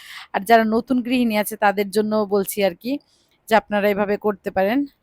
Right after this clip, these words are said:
আর এই যে আমি তেলের জারটা দেখলাম, আমি যেহেতু চলে যাব, এটাতে তেল শেষ হয়ে গিয়েছে, তেলের জারটা একটু ধুয়ে নিলাম। হ্যাঁ, এটাকে ধুয়ে একদম, আহ, যে ভিতরে যে পানিটা সেটা বের করে নেব, তারপরে এসে নতুন করে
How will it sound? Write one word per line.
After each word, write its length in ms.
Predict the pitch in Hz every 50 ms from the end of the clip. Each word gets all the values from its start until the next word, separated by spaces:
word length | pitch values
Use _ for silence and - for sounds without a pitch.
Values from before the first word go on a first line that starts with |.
| - -
আর 160 | - 180 185
এই 80 | 190 190
যে 120 | 180 214
আমি 140 | 214 214 214
তেলের 380 | - - 226 226 226 233 220
জারটা 360 | 190 226 214 196 _ - 220 214
দেখলাম, 300 | 196 220 - 254 269 277
আমি 200 | 269 233 220 214
যেহেতু 260 | 190 214 220 202 220
চলে 280 | 202 - 240 240 233 233
যাব, 180 | 226 226 214
এটাতে 280 | 247 240 208 202 - 208
তেল 240 | 202 - 226 226 220
শেষ 340 | - - 214 190 - - 214
হয়ে 120 | 202 208
গিয়েছে, 360 | 202 214 208 196 - 269 302 - _ - - - - - - _ -
তেলের 260 | - 220 220 214 208
জারটা 320 | 185 214 208 196 - - 202
একটু 260 | 190 - - - 208
ধুয়ে 280 | 170 156 185 202 190 190
নিলাম। 360 | 190 185 190 202 226 262 285 _ _ _ _ _ _ _ _ - - _ -
হ্যাঁ, 460 | 226 226 214 202 196 180 175 165 156
এটাকে 320 | - 190 214 208 - 208
ধুয়ে 440 | 196 175 160 180 196 214 233 254 254 226 196 - 135 120
একদম, 540 | 139 196 202 185 175 175 208 202 202 208 202
আহ, 220 | - 117 190 202 190 - _ _ _ _ _ - 226 - -
যে 280 | 208 185 214 214 208 202
ভিতরে 380 | 185 196 196 - 214 202 202 202
যে 140 | 180 220
পানিটা 400 | 208 - 214 208 202 190 - 208
সেটা 260 | 202 - 226 208 214 196
বের 220 | 185 208 196 190
করে 240 | - 208 202 202 202
নেব, 260 | 208 208 196 185 208 - _ _ - - -
তারপরে 360 | - 190 180 - 196 190 185
এসে 500 | 175 - - 208 196 196 196 190 185 180 190
নতুন 300 | 196 196 - 208 190 185
করে 320 | - 196 190 185 190